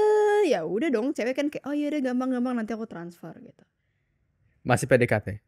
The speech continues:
Speaker 1: Ya.
Speaker 2: Masih P D K T? Oke, I have the problem with that.
Speaker 1: Wah, <laughs> merah gila.
Speaker 2: Ke P D K T
Speaker 1: Wah,
Speaker 2: nggak?
Speaker 1: nggak, nggak, nggak,
Speaker 2: Tapi
Speaker 1: nggak,
Speaker 2: kalau kamu udah jadi
Speaker 1: nggak, nggak, nggak, nggak, nggak, nggak, nggak, nggak, nggak. Wah, ini, ini, ini gila, gila, gila, gila. Ini orang gila, gila, gila. Nggak, nggak, nggak. Lo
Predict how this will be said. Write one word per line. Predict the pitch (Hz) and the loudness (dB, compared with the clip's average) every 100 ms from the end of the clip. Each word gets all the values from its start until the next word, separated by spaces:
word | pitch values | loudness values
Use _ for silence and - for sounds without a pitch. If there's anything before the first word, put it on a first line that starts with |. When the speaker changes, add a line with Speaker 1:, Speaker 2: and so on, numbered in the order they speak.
| _ _ _ _ _ _ _ _ _ _ _ _ _ _ _ _ - 226 | _ _ _ _ _ _ _ _ _ _ _ _ _ _ _ _ -20 -20
Speaker 1:
Ya. | - - - _ _ | -20 -20 -20 _ _
Speaker 2:
Masih | 120 110 | -6 2
P | 117 | 4
D | |
K | 120 | 4
T? | 151 160 - | 4 0 -2
Oke, | - 95 | -10 -12
I | - _ 110 | -16 _ -2
have | 131 | -2
the | 113 | -2
problem | 104 95 | -4 -4
with | 95 - | -6 -10
that. | 101 _ _ _ _ _ - | -16 _ _ _ _ _ 10
Speaker 1:
Wah, | - - - - - - _ | 10 10 4 -10 -10 -10 _
<laughs> | - - - - | -20 -20 -20 2
merah | 494 571 587 | 6 8 8
gila. | 494 539 480 - _ _ - | 8 8 6 2 _ _ -4
Speaker 2:
Ke | 120 | 2
P | |
D | 131 | 6
K | 156 165 | 6 6
T | - | 8
Speaker 1:
Wah, | 359 359 | 10 10
Speaker 2:
nggak? | 311 302 | 8 6
Speaker 1:
nggak, | 294 | 6
nggak, | 294 277 | 4 4
nggak, | 277 | 6
Speaker 2:
Tapi | 262 269 | 8 10
Speaker 1:
nggak, | 175 | 10
Speaker 2:
kalau | 156 | 10
kamu | 156 | 8
udah | 156 147 | 8 10
jadi | 143 | 8
Speaker 1:
nggak, | 330 | 8
nggak, | 349 | 6
nggak, | 349 339 | 6 4
nggak, | 330 | 4
nggak, | 302 294 285 | 2 2 0
nggak, | 294 277 302 302 302 285 | -2 -4 -2 2 2 2
nggak, | 285 | 0
nggak, | 277 277 269 | 2 2 2
nggak. | 269 262 - | 2 0 -4
Wah, | - 427 | 6 8
ini, | 440 | 8
ini, | 392 381 | 4 2
ini | 349 330 | 2 4
gila, | 349 | 4
gila, | 339 320 | 6 4
gila, | 311 302 | 4 6
gila. | 302 | 6
Ini | 294 | 8
orang | 330 339 | 8 6
gila, | 330 294 | 4 4
gila, | 285 | 4
gila. | 262 247 | 2 0
Nggak, | 659 554 349 | -4 2 6
nggak, | 359 339 | 6 6
nggak. | 277 | 4
Lo | 349 | 4